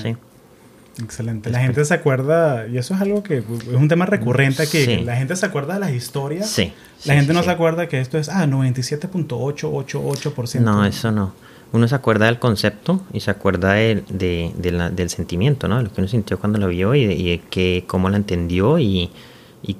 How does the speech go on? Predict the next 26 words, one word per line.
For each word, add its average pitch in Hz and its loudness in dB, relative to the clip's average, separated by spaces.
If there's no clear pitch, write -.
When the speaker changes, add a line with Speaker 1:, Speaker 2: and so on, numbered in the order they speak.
Speaker 1:
qué 95 -2
parte - -4
del 110 4
cerebro 95 0
que 110 -4
uno, 104 2
de 104 -4
qué - -4
parte 117 0
del 120 -4
conocimiento 104 2
que 117 0
uno 120 4
de 101 0
pronto 101 0
ya 104 2
estaba 104 0
acostumbrado 98 0
lo, 101 -2
lo, 95 -4
lo 98 -2
ayudó 92 -4
a 87 -4
entender 90 -4
eso, 90 -6
¿no? 92 -4